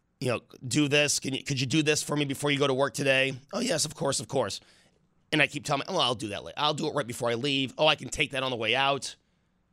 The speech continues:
And then she gets home and I get a text, you know, "Why are there dirty diapers on the floor?" "Oh, yeah, I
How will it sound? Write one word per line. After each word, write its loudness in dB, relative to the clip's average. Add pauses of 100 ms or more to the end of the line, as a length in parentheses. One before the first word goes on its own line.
(420)
And 0
then 2
she 2
gets 2
home 2
and 2
I 4
get 0
a -4
text, -2 (500)
you -4
know, 2
"Why 4
are 2
there -4
dirty -2
diapers 0
on -2
the -6
floor?" 0 (560)
"Oh, -4
yeah, -8 (420)
I -14